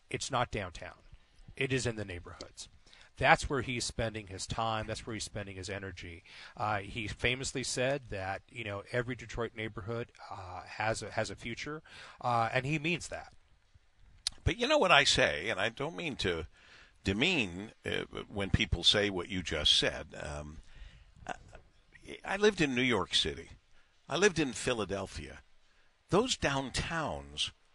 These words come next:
Speaker 2: were neighborhoods. You know what I'm saying? It, you're not ignoring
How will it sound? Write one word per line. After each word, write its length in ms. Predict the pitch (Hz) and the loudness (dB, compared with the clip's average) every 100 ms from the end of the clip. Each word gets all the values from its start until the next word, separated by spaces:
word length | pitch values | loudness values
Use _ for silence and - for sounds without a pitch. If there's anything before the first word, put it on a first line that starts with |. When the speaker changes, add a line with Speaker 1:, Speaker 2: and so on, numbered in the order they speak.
| _ _ | _ _
Speaker 2:
were 140 | 107 120 | 2 4
neighborhoods. 840 | 131 190 143 73 67 - - - - _ _ _ _ _ _ _ _ | 4 2 0 -2 -4 -8 -6 -6 -6 _ _ _ _ _ _ _ _
You 100 | 123 | 2
know 80 | 175 | 4
what 80 | 185 | 4
I'm 120 | 165 | 4
saying? 360 | - 160 185 - _ _ | 4 2 -2 -12 _ _
It, 180 | - 147 | -2 0
you're 140 | 143 165 | 2 2
not 220 | 226 240 | 4 2
ignoring 720 | 110 120 143 156 127 107 | 0 2 4 6 4 0